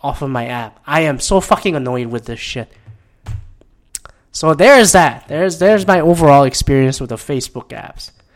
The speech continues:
Like, main thing. <coughs> Quality needs some work. Streaming needs some work. Ordering needs some fucking work.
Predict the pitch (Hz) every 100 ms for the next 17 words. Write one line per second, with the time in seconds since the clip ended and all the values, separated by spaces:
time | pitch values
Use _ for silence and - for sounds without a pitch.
0 | _ _ - 120 127 110 _ _ _ _
1 | _ _ _ _ _ _ _ _ _ 147
2 | 143 165 165 165 147 117 113 - - -
3 | - - - - 214 170 - - - -
4 | _ _ _ _ _ _ _ _ _ _
5 | - - - - - - - _ _ _
6 | - - 160 220 220 226 226 - 220 220
7 | 208 131 - - 165 202 233 214 220 214
8 | 196 185 180 139 - _ _ _ - _
9 | - 147 277 247 190 143 131 156 - 147
10 | - 175 175 143 139 135 117